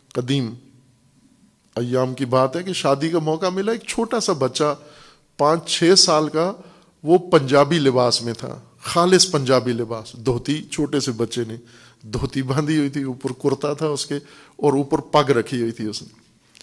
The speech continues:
کسی ایسے خاندان کا تھا جہاں یہ روایات شاید ابھی تک باقی ہیں۔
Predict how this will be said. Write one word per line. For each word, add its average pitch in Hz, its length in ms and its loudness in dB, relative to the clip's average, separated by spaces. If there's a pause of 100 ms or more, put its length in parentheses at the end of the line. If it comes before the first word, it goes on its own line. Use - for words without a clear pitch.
(720)
کسی 131 340 -4 (100)
ایسے 135 280 2
خاندان 127 540 -2
کا 156 100 2
تھا 147 200 -2
جہاں 120 360 -2
یہ 123 180 -2
روایات 117 560 -2
شاید 117 420 -4
ابھی 117 180 -4
تک 117 180 -4 (760)
باقی 131 340 -2
ہیں۔ 127 160 -6